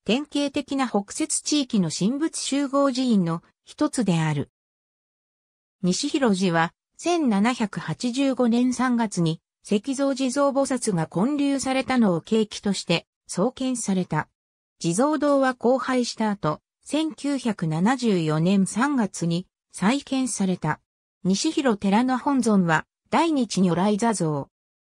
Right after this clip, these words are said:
ヒノキ造り金箔仕上げの上に、金泥が施されるなど、後世にもいくつかの手が加えられている。従来は千六百九十八年に、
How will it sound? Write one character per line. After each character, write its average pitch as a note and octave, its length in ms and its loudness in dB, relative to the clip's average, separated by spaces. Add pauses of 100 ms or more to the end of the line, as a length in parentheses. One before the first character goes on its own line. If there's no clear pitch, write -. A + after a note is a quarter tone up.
(140)
ヒ - 180 -2
ノ D4+ 140 2
キ C#4 140 -6
造 C4+ 240 -2
り B3 120 0
金 C#4+ 240 -4
箔 D4+ 240 -2
仕 - 200 0
上 B3+ 100 4
げ G3 120 2
の E3 140 0
上 F3 200 2
に、 F3 180 0 (220)
金 C4+ 260 0
泥 C#4+ 240 2
が C4 160 0
施 B3+ 400 -2
さ C4 160 -6
れ C4 120 0
る A#3 100 0
な F3+ 140 2
ど、 E3 220 0 (220)
後 D#4 220 2
世 A#3+ 240 2
に F#3+ 120 2
も E3+ 140 0
い G3+ 100 2
く - 160 -6
つ - 100 -12
か G#3+ 140 0
の F#3+ 120 2
手 A3+ 160 0
が F3+ 120 0
加 F3+ 320 0
え G#3 100 0
ら F#3+ 120 0
れ F3 100 -2
て - 140 -2
い E3 160 0
る。 D3 160 -6 (760)
従 E4+ 280 2
来 A#3 240 2
は D#3 120 -2
千 C#4+ 280 -2
六 A3 180 2 (100)
百 - 260 -4
九 C4+ 240 0
十 G3 180 0
八 E3 300 -4
年 F#3+ 220 2
に、 D#3+ 180 0